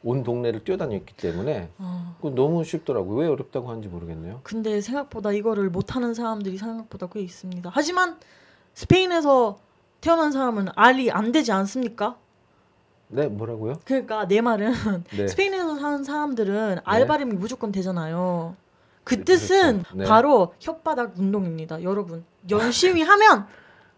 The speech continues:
Speaker 2: 알 발음 될 수 있어요.
Speaker 1: 아, 그런데 제가 보기에는
Speaker 2: 네.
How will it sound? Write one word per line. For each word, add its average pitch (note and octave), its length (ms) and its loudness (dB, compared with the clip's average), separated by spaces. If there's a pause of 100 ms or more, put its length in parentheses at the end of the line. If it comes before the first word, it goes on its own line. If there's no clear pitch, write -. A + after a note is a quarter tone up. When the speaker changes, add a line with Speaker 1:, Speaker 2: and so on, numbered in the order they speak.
(380)
Speaker 2:
알 A#3 200 6
발음 G#3+ 220 -2
될 F#3+ 140 -8
수 - 160 -14
있어요. C#3+ 200 -2
Speaker 1:
아, B2 60 6
그런데 F3+ 340 2
제가 D3+ 220 2
보기에는 A#2 720 -2
Speaker 2:
네. F3+ 180 -8